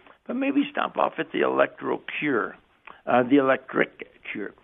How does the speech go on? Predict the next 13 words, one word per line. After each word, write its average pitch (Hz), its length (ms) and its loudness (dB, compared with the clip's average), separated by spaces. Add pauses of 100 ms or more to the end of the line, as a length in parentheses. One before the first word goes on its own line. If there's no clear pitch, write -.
(200)
The 180 160 4
Ohana 196 640 2
Room, 107 240 -2
Ohana, 123 640 4
oh-, 117 280 -2
Ohana, 139 540 4
of 117 100 -12
course, 139 280 6
is 120 180 -4
Hawaiian 123 480 6 (120)
for 113 380 6 (580)
family. 139 640 4 (1080)
A 165 140 8